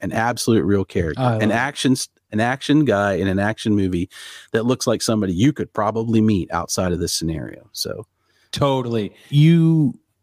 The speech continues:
Speaker 2: touched on at least every reason why he was my first choice. My second choice was Jesse Ventura, or because of his chaotic nature, I guess,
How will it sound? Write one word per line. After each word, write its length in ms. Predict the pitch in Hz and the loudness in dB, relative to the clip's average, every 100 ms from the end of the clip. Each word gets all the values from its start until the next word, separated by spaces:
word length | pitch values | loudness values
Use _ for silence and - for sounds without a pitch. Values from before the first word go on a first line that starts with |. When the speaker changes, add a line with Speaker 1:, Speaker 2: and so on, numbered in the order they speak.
| _ _ _ - | _ _ _ -4
Speaker 2:
touched 400 | 160 170 - 151 | -2 -2 -2 -2
on 240 | 131 120 | 0 0
at 140 | 110 | -2
least 400 | 120 113 104 - _ _ _ | -2 -4 -4 -10 _ _ _
every 680 | 131 147 139 147 143 139 - | 0 2 2 2 4 2 0
reason 500 | 110 127 127 120 117 | 0 4 4 4 2
why 200 | 117 117 | 2 2
he 160 | 107 120 | 0 0
was 260 | 117 110 104 | 2 0 0
my 180 | 110 | 0
first 320 | 101 107 95 - | 0 -2 -4 -6
choice. 500 | 92 - - - - _ _ _ _ - | -10 -10 -14 -16 -20 _ _ _ _ 0
My 140 | 120 | 0
second 460 | - 175 196 214 170 | 2 0 2 2 2
choice 520 | 143 123 117 - - _ _ _ _ _ _ _ _ - | 2 2 0 -4 -12 _ _ _ _ _ _ _ _ -4
was 160 | 110 | -4
Jesse 380 | - 147 - 135 | 0 -2 0 0
Ventura, 800 | 123 120 - 147 135 113 101 92 _ _ _ _ _ _ _ - | 2 0 0 0 2 2 0 -4 _ _ _ _ _ _ _ -4
or 280 | 147 131 123 | 0 0 0
because 460 | 147 143 220 202 | -4 0 -2 0
of 120 | 180 | -4
his 540 | 139 160 143 127 110 - _ _ _ _ _ _ _ _ _ _ _ | 0 2 2 0 -2 -12 _ _ _ _ _ _ _ _ _ _ _
chaotic 680 | - 139 139 139 147 165 - | -2 0 2 2 0 -2 -2
nature, 680 | 156 170 156 190 180 185 170 | 0 0 0 0 0 -2 -2
I 120 | 180 | 0
guess, 540 | 185 196 202 196 - | 2 2 2 -2 -8